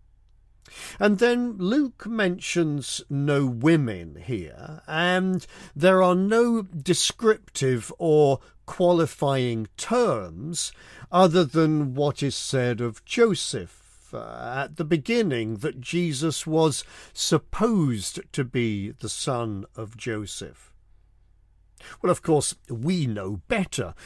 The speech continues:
as do all who have read so far. We know that the, the real father of Jesus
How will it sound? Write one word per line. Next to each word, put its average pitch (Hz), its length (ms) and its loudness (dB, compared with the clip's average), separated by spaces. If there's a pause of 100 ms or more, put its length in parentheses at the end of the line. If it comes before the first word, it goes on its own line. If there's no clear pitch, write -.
(120)
as 143 360 0
do 135 480 0
all 160 500 4
who 131 260 2
have 113 200 -4
read 120 340 -4
so 113 460 -2
far. 170 440 2 (280)
We 233 480 0
know 123 680 -2
that 139 440 -4 (240)
the, 123 480 -2 (440)
the 135 260 -2
real 135 760 2
father 107 800 0
of 92 160 -10
Jesus 98 920 -10